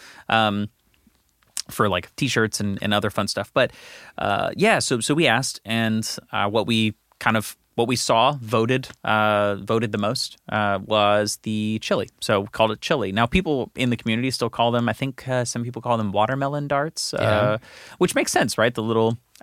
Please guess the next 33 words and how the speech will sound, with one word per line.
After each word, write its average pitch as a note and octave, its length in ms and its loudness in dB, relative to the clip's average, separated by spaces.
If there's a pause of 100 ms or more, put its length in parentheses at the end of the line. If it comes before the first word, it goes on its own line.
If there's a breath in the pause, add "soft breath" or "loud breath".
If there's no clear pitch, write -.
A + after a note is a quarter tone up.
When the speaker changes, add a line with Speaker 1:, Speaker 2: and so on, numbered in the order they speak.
Speaker 1:
um, F#3 200 -10 (240)
truthfully, B2 280 0
it E3+ 60 2
makes - 160 0
a B2 40 0
lot C#3 160 4
of A#2 60 -4
sense. F2 260 -4 (260 loud breath)
But, A#2+ 300 2
uh, G2 380 0
chili D#3 260 4
worked C3+ 300 0 (120)
out A#2 180 2
really A#2 200 4
great. G#2+ 300 0 (160)
Looks - 180 -8
like A2 80 -2
a A2 60 0
little A2 160 2
chili A2 240 2
pepper. A#2+ 420 -2
And A2 260 0
then, A2 220 0
um, G#2+ 300 0
the A#2+ 180 -4
ember, C#3 380 2 (600 loud breath)
ember D#3+ 260 6
darts, A#2 360 2
right? A#2+ 160 4
You've B2 140 -6
got A#2 160 -2
this, - 280 0 (120)
this G2+ 240 -6